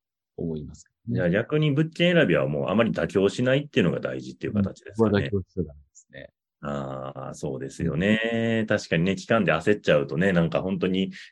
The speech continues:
Speaker 2: ね、もうこれでいいかみたいな感じになっちゃうと、結果後々苦労してしまうっていう、そんな感じですかね。
Speaker 1: そう見てきてますんでね。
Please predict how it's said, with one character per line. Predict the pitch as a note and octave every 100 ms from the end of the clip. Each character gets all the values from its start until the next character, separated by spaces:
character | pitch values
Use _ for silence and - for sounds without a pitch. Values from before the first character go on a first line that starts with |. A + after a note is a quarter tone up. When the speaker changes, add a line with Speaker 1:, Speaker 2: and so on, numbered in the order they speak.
| -
Speaker 2:
ね、 |
も | F2+ E2+
う |
こ | F#2+
れ | F2+
で |
い | G2+
い |
か | A2 G2+
み | E2+
た |
い | D#2+
な |
感 | D#2 F2
じ | F2
に | F#2
な | C#3
っ |
ち | F#3+
ゃ |
う | F#3
と、 | C4 C4+ - -
結 | - C#4
果 | - F4
後 | A#2 -
々 | F2 E2+
苦 | F2+
労 | D2+
し | C#2
て | C#2+
し | A2+
ま | D3
う |
っ | G#3+
て | G2
い | C#2 C2+
う、 | -
そ | D#2+
ん |
な | D#2
感 | D2 D2
じ | C#2+
で | C#2+
す |
か | - C#2
ね。 | D2+ F2 F#2 F#2+ _
Speaker 1:
そ | F#2
う |
見 | F#2
て | F#2+
き | F2+
て | F2
ま | E2
す | _
ん |
で | D2 D#2
ね。 | F#2 E2+